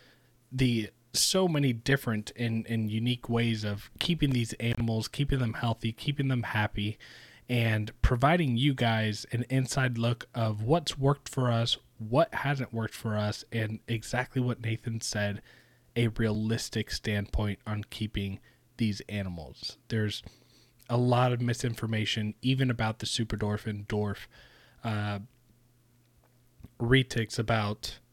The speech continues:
size and, and temperament. And so we're, we're gonna be speaking a lot through experiential,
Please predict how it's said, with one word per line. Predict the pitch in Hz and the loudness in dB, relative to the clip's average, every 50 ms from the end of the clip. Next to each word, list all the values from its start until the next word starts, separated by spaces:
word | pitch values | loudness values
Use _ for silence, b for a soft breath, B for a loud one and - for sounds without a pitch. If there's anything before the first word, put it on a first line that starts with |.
| _ _ _ - | _ _ _ -6
size | - - - - 143 135 127 113 104 98 98 95 95 - - - - | -2 -2 2 4 4 4 6 4 4 2 0 -2 -4 -6 -8 -8 -4
and, | 113 107 104 101 98 95 98 98 - | -2 0 0 0 -2 -2 -4 -8 -8
and | - 107 107 104 98 98 - | -6 -4 -4 -4 -4 -6 -4
temperament. | - - - 131 123 - 120 107 104 98 95 92 92 - - - | -4 -2 0 0 0 0 -2 -2 -2 -4 -4 -6 -8 -12 -14 -10
And | - 110 107 104 101 101 101 98 - - _ _ _ _ _ _ _ _ _ _ - | -6 -4 -2 -2 -2 -2 -4 -8 -12 -16 _ _ _ _ _ _ _ _ _ _ -10
so | - - - 120 113 107 | -6 0 2 2 2 2
we're, | 107 120 131 147 135 139 | 2 2 2 2 4 6
we're | 139 151 160 170 | 6 6 6 6
gonna | 180 165 151 | 6 2 4
be | 131 127 120 | 4 2 0
speaking | - - - 147 135 - - 120 117 120 - - | 0 0 2 2 2 2 2 0 -2 -2 -2 0
a | 120 117 | 0 2
lot | 117 113 110 120 127 120 101 - - - - - - | 2 2 2 2 2 2 0 -2 -6 -10 -18 -12 -4
through | - 123 120 117 110 104 101 - B B B B B B B B B B B B - - 123 | 0 2 4 4 4 2 0 -2 B B B B B B B B B B B B -6 0 0
experiential, | 120 - - - - - 143 147 151 151 143 139 131 123 123 - - 135 120 117 117 113 - | 0 2 0 -2 0 4 6 8 8 8 8 6 4 4 0 0 0 2 2 2 2 0 -4